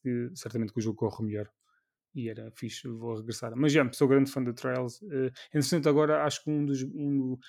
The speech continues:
aquilo que foi criado por dois irmãos, um deles já tinha passado há bué de anos e, e o outro saiu recentemente, portanto eu não estou a ver aquilo com, com um grande futuro. Eh,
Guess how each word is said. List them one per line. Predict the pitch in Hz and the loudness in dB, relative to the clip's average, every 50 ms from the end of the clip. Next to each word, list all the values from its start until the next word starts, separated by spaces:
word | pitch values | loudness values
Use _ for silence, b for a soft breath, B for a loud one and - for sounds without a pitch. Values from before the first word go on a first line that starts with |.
| B B B | B B B
aquilo | 135 127 160 151 139 | -8 -4 -2 -4 -2
que | 131 - | -2 -2
foi | 165 139 | -4 -2
criado | - 151 170 156 | 0 2 2 2
por | 143 - 156 139 | 0 0 -2 2
dois | 151 156 147 143 | 2 2 2 2
irmãos, | 160 160 160 160 175 202 226 226 233 - - _ _ _ _ _ _ _ _ _ _ _ _ _ _ - | 0 -2 -2 0 0 0 0 0 -2 -6 -16 _ _ _ _ _ _ _ _ _ _ _ _ _ _ 2
um | 160 160 | 4 8
deles | 165 185 170 151 | 8 8 8 6
já | 170 | 4
tinha | 143 165 170 | 0 0 -2
passado | 151 160 143 170 170 160 | -2 -2 0 0 0 0
há | 156 147 | 0 0
bué | 139 139 156 156 | 2 2 2 2
de | 143 139 | 2 0
anos | 143 147 156 170 185 180 - - - - - _ | 0 -2 -2 -2 -4 -6 -6 -10 -14 -16 -20 _
e, | - 170 160 160 160 156 156 156 156 151 147 147 | -10 -8 -6 -6 -6 -6 -6 -6 -6 -4 -4 -2
e | 160 | -2
o | 160 | 0
outro | 156 151 147 - 160 - - | 0 0 0 -2 -4 -8 -8
saiu | - - - 151 | -8 -6 -4 -4
recentemente, | 135 - - - 147 - - 147 127 123 | -2 -2 -2 -2 -2 0 0 0 0 -2
portanto | - - 131 120 120 | -4 -6 -8 -4 -2
eu | 127 120 | 0 0
não | 120 | 0
estou | 117 110 127 120 | 0 2 2 2
a | 117 | 2
ver | 117 117 117 | 2 0 0
aquilo | 110 - - 120 110 110 | -2 -4 -4 -6 -6 -8
com, | - - 113 113 113 127 139 123 | -8 -10 -10 -10 -10 -12 -14 -14
com | - - 117 113 | -10 -10 -8 -6
um | 113 | -6
grande | 113 110 117 113 110 110 | -6 -6 -6 -6 -8 -10
futuro. | - - - - - - 117 117 113 117 113 113 113 113 120 120 | -12 -16 -20 -20 -16 -12 -10 -10 -10 -10 -12 -12 -12 -14 -14 -14
Eh, | 117 113 113 113 113 113 110 110 | -14 -14 -14 -16 -18 -20 -20 -20